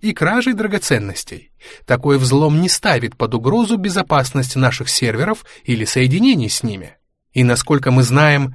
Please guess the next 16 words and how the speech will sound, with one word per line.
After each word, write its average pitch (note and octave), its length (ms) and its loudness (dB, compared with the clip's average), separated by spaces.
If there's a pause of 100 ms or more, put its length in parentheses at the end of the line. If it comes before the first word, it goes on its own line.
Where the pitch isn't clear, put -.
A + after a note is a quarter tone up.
ни D#3+ 180 2
к - 100 -8
одному F3 440 2
из A2+ 160 0
устройств G#3 640 -2
не A3 260 4
был A2+ 160 -2
получен A2+ 520 -2
доступ, - 480 -2 (260)
ни C#3+ 160 4
одно C#3+ 300 2
из B2+ 180 4
них F#3 300 0
не D3+ 200 4
было G#3+ 200 0
скомпрометировано. G#3 1040 -2